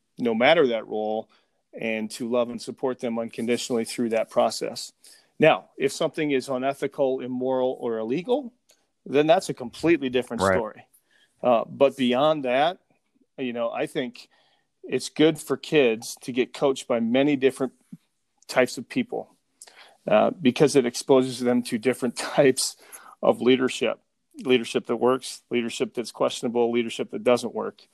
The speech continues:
Speaker 1: And, uh, we can't shelter kids from that and help them and, and hope that they get better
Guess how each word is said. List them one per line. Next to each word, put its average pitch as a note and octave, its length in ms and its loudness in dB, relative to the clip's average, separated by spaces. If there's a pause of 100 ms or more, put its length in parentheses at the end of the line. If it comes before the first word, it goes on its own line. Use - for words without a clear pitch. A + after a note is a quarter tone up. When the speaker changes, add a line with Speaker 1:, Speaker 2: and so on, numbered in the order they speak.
(520)
Speaker 1:
And, A2+ 500 0 (400)
uh, A2 300 -2 (640)
we C3+ 160 -2
can't D3+ 380 0
shelter C3+ 720 0 (320)
kids B2+ 300 0
from C3+ 340 -2
that A2+ 300 -4 (380)
and B2 160 -2
help B2+ 220 0
them A#2+ 340 0
and, A#2 180 -4
and B2 180 -6
hope C3 320 -2
that B2 140 -2
they B2+ 160 2
get B2+ 260 -2
better A#2 400 -2